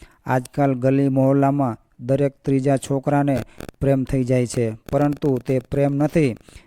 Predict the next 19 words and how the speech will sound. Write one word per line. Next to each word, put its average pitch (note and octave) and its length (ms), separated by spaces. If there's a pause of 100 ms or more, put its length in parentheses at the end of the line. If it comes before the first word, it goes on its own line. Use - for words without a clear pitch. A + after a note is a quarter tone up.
(120)
એ C3+ 80
તો C#3+ 160
વિકૃતિવાળી C#3 1000
વાસના C3+ 540
છે, A#2 280 (560)
જેને C3+ 320
એ C3+ 160
લોકો C#3 340
પ્રેમમાં C3+ 460
ખપાવી C3+ 440
દેતા C3 280
હોય B2 240
છે. A2+ 280 (420)
મારી C3 320
વાત C3 220
સાંભળીને C3 520
છોકરીના C3 560
ચહેરાનો C3 600
રંગ C#3+ 280